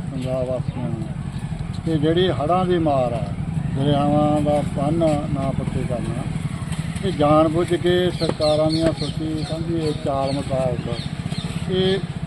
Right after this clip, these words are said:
ਏਰੀਆ ਡੁੱਬਿਆ ਗਿਆ, ਜਿਹੜਾ ਮਾਝੇ ਦਾ ਹੈ, ਚਾਹੇ ਦੁਆਬੇ ਦਾ ਹੈ। ਇਹ ਅਸੀਂ ਮੰਦਭਾਗਾ ਗਿਣਦੇ ਹਾਂ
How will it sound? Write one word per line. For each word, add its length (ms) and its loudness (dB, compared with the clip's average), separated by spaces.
ਏਰੀਆ 320 4
ਡੁੱਬਿਆ 420 2
ਗਿਆ, 180 -2
ਜਿਹੜਾ 260 -4
ਮਾਝੇ 440 0
ਦਾ 200 0
ਹੈ, 200 -2
ਚਾਹੇ 200 -4
ਦੁਆਬੇ 540 -6
ਦਾ 200 -4
ਹੈ। 60 -4
ਇਹ 140 0
ਅਸੀਂ 180 0
ਮੰਦਭਾਗਾ 640 4
ਗਿਣਦੇ 440 0
ਹਾਂ 180 0